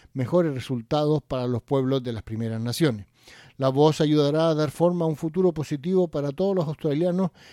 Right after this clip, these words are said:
y los musulmanes australianos deben ser parte de este importante cambio, así lo dijo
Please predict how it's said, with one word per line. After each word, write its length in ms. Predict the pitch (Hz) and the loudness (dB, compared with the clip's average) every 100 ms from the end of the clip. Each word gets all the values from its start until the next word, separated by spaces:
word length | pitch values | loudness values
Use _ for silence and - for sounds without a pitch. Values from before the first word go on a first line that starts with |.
| - - | -14 -2
y 80 | |
los 140 | 160 151 | 2 2
musulmanes 520 | 151 160 180 240 175 | 2 -2 -2 0 0
australianos 680 | 151 - 135 151 160 165 180 | 0 -2 -2 0 0 0 0
deben 220 | 214 180 | 0 0
ser 200 | - 156 | 0 -2
parte 420 | - 156 143 147 | -2 -4 -2 -2
de 40 | 147 | -2
este 160 | - | -2
importante 560 | 139 127 117 135 123 127 | -4 -4 -4 -4 -4 -4
cambio, 320 | 147 117 110 | -4 -4 -4
así 140 | - | -4
lo 100 | 131 | 0
dijo 460 | 135 151 - 165 | 2 2 0 -2